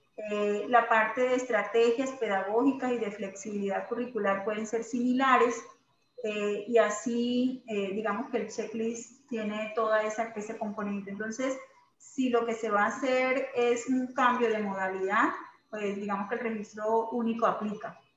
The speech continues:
Eso ahí sí es claro. Gracias.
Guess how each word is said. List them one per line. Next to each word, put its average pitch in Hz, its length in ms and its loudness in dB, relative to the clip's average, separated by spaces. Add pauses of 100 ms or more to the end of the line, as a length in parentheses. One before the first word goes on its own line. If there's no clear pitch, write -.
(140)
Eso 202 300 -8 (140)
ahí 202 200 -2
sí 220 160 -6
es 208 140 -6
claro. 190 340 0 (3000)
Gracias. 208 600 0